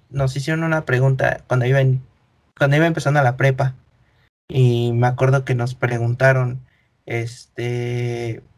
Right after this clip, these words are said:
mm, si ustedes fueran inmortales, ¿qué harían? Y empezaron a decir, "No, yo haría esto, no, yo haría lo otro", o así. Y, y pues yo dije, "Yo intentaría la forma de morir.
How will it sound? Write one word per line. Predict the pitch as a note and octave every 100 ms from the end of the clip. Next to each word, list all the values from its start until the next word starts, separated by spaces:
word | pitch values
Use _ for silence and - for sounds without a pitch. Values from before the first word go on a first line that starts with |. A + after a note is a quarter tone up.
| _ _ _ _ _ _ _ _ _ C#3
mm, | C3 B2 C3 C3+ - _ _ _
si | - E3 D#3
ustedes | C#3+ - F4 G4
fueran | - E3+ F3
inmortales, | D#3+ C3 B2 B2+ C#3 D3 D3
¿qué | - C#3
harían? | C#3+ D3 C#3 - _ _ _ _ _ _ _ _ _ _ _ _ _
Y | - C#3 C3+ B2+ B2+ B2+ C3
empezaron | C3 C3+ E3+ F3
a |
decir, | C3 C#3+
"No, | D3 E3+ F3+
yo | D#3+
haría | D3+ D3
esto, | D3 -
no, | C3 C3+ D3+
yo | D3+
haría | C#3+
lo | C3 B2+
otro", | C3 B2+
o | A#2
así. | B2+ C3 C3 - - - - -
Y, | - C#3 C3 -
y | C#3
pues | C3 C3
yo | C#3+ D3
dije, | D3+ C#3+ D3 C3 - _ - C3+ -
"Yo | D3 C3+
intentaría | E3 E3 F3+ C3+ C3
la | D3+ D3
forma | C#3+ D3 C#3+
de | B2
morir. | A2+ B2 C#3+